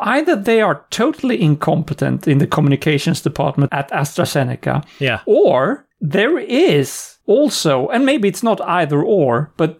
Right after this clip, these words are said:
Speaker 1: I think that some forces here want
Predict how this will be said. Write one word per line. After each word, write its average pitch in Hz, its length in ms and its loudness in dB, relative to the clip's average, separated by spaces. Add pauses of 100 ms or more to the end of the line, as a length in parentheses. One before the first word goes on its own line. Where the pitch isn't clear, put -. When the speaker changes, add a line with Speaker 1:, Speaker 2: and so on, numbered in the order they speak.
(120)
Speaker 1:
I 175 140 0
think 170 680 -2 (120)
that 135 300 -2 (180)
some 262 640 0 (160)
forces 180 720 0
here 123 460 2
want 185 640 0